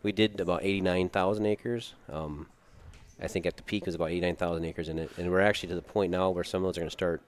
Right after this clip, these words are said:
expiring. The good news is, is we're gonna be able to re-enroll those acres. I'm certainly gonna be able to keep it going. Um, but it's been a very popular program, and unique in that aspect that it was providing public access for the, for the public, obviously.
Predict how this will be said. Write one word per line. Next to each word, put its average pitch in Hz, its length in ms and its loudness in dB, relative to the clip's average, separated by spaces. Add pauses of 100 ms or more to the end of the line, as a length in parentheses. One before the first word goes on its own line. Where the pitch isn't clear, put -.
(140)
expiring. 190 600 -2 (640)
The 98 80 -4
good 110 200 4
news 107 280 8
is, 98 200 8
is 87 220 0
we're 92 80 2
gonna 92 120 6
be 87 60 0
able 87 100 0
to 85 60 -2
re-enroll 82 380 -2
those 85 220 -4
acres. 85 500 -6 (480)
I'm - 80 -18
certainly 98 160 2
gonna 90 40 4
be 87 40 2
able 82 60 0
to - 80 -18
keep 98 140 -4
it - 100 -12
going. 78 480 2 (160)
Um, 69 400 -8 (180)
but 82 120 -4
it's 85 100 -8
been 85 140 0
a 80 40 -2
very 104 260 6
popular 87 400 2
program, 85 500 0
and 78 200 -6 (420)
unique 107 400 4
in 98 80 2
that 92 160 2
aspect 90 540 -2
that 80 320 -4 (220)
it 95 120 -4
was 90 120 -4
providing 85 360 -2
public 85 280 -6
access 80 380 -4
for - 180 -8
the, 73 80 -10 (220)
for 92 60 -2
the 85 60 -4
public, - 280 -4 (480)
obviously. 76 400 -10